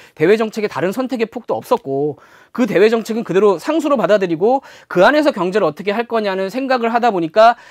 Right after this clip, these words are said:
사실은 경제에 집중돼 있고 경제 싱크탱크들은 굉장히 순위가 높습니다. 그런데 펜실베니아, 미국의 펜실베니아 대학이 싱크탱크를, 순위를 매기는데 한번 보시죠.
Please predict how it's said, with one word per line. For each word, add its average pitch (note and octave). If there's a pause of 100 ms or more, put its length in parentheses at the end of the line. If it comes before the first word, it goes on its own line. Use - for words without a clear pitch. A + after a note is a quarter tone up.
(160)
사실은 C4
경제에 B3+
집중돼 G3
있고 G3
경제 G#3
싱크탱크들은 A#3
굉장히 G#3
순위가 C#4+
높습니다. D#3
그런데 A3 (520)
펜실베니아, C#4+
미국의 A#3+
펜실베니아 C4
대학이 F#3+
싱크탱크를, C#4 (160)
순위를 E4
매기는데 D3+ (300)
한번 F#3+
보시죠. D3+